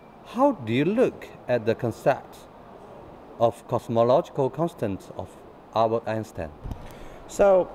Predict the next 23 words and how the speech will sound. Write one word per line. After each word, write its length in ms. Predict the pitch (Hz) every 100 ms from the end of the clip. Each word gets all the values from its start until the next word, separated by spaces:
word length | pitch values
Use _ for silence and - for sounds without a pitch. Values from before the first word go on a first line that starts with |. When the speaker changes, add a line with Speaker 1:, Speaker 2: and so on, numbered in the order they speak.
| - - -
Speaker 2:
in 140 | 156 180
nineteen 400 | 214 - 202 180
seventeen, 800 | 180 165 156 170 151 131 123 -
Albert 260 | 170 170
Einstein 480 | 147 151 147 151 135
was 140 | 120
trying 240 | - 156 151
to 80 | 135
use 320 | 143 139 -
his 180 | 139 123
new 160 | 131
equations 520 | 143 147 139 131 127
of 100 | 110
gravity 400 | 113 120 117 104
for 140 | 101 107
the 80 | 101
first 340 | 135 120 -
time. 480 | 117 92 80 80 104 - - -
And 100 | 156
when 120 | 170
he 160 | 170 170
did 240 | 190 190
that, 400 | 139 110 139 -